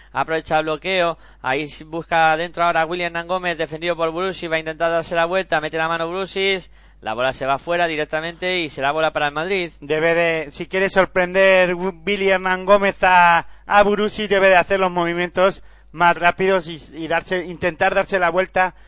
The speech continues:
Speaker 2: mucho más rápido de lo que lo ha hecho, ¿no?
Speaker 1: Cinco segundos de posesión, Yul hacia afuera, Nochoni, que se la va a jugar de seis metros, canastón de André Nochoni, además ha habido falta en la lucha por el rebote.
Speaker 2: No, no, no, no.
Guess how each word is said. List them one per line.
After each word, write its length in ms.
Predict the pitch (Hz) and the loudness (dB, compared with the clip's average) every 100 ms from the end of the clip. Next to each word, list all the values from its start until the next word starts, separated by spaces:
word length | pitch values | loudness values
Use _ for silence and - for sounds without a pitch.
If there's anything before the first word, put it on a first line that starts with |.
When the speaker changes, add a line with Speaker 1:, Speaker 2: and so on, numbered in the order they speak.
| - - | -20 -10
Speaker 2:
mucho 320 | 180 180 185 | -8 0 0
más 180 | 175 165 | 2 0
rápido 360 | 180 180 180 165 | 0 0 0 2
de 120 | 156 | 0
lo 100 | 143 | 0
que 140 | 160 | -2
lo 160 | 156 160 | 2 2
ha 100 | 131 | 2
hecho, 320 | 139 - 98 | -6 -14 -18
¿no? 160 | 87 - _ _ | -18 -20 _ _
Speaker 1:
Cinco 280 | 143 143 143 | -8 -4 -4
segundos 320 | 156 160 160 | -4 -6 -4
de 80 | 160 | -2
posesión, 500 | 160 135 - 185 156 | -4 -6 -4 -2 -2
Yul 200 | 180 170 | 0 0
hacia 220 | 156 165 | 0 -2
afuera, 340 | 165 190 170 | 0 2 2
Nochoni, 520 | 160 151 196 185 170 156 - - | 0 -2 -4 -2 -4 -6 -14 -12
que 100 | 147 | -4
se 100 | 156 | -2
la 80 | |
va 80 | 156 | 0
a 40 | 165 | 0
jugar 320 | 175 170 165 | 2 2 2
de 120 | 170 | -4
seis 200 | 175 175 | -4 -6
metros, 1000 | 180 196 196 196 196 202 202 202 196 180 | -2 -2 0 2 4 4 4 2 2 -2
canastón 1080 | - 131 123 123 123 113 185 214 220 214 180 - - - | 0 2 2 0 -2 -2 2 2 4 0 -4 -18 -20 -2
de 120 | 180 | 0
André 280 | 180 175 202 | 2 0 0
Nochoni, 420 | 170 - 208 214 | -2 -4 -4 0
además 380 | 190 165 180 196 | 0 0 0 -2
ha 20 | |
habido 240 | 190 175 | 0 0
falta 360 | - 202 214 180 | 0 0 0 0
en 60 | 170 | 0
la 100 | 156 | -2
lucha 260 | 175 190 | -2 -2
por 120 | 175 | 0
el 140 | 170 165 | 0 0
rebote. 500 | 170 190 208 220 226 | 0 0 0 0 0
Speaker 2:
No, 120 | 175 | 0
no, 140 | 180 180 | 0 0
no, 120 | 185 | -2
no. 220 | 170 208 | -4 -8